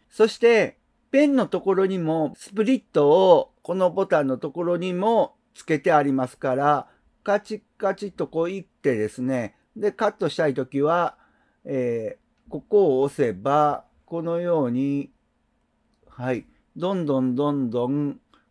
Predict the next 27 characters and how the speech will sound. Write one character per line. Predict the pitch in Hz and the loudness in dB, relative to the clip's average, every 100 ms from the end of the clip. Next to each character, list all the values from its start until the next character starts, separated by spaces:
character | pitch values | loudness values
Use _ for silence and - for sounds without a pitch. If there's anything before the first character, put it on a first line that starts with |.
| _ _ | _ _
カ | 160 | -4
ッ | 151 _ | -4 _
ト | 135 135 | -4 0
が | 175 156 - _ _ _ - | 0 -2 -6 _ _ _ -6
で | 135 131 | -2 0
き | 135 | 0
る | 120 113 | -4 -4
と | 95 73 _ _ _ - | -6 -8 _ _ _ -8
い | 160 | -2
う | 156 | 0
ふ | 151 156 | 2 0
う | |
に | 185 202 | 0 -4
し | - | -2
て | 156 | 0
ま | 143 139 | 0 -2
す | 135 | -6
し、 | - 156 151 139 _ _ _ _ _ - | -8 -2 -2 -2 _ _ _ _ _ -2
ボ | 262 | 2
タ | 240 170 | 6 6
ン | 131 | 4
は | 135 151 147 - | 2 2 0 -4
こ | 143 | -8
こ | 175 165 | -2 -2
に | 160 156 - | 0 -4 -6
二 | - 151 139 160 | -14 -12 0 0
つ | 160 214 233 214 | 0 -4 -2 -2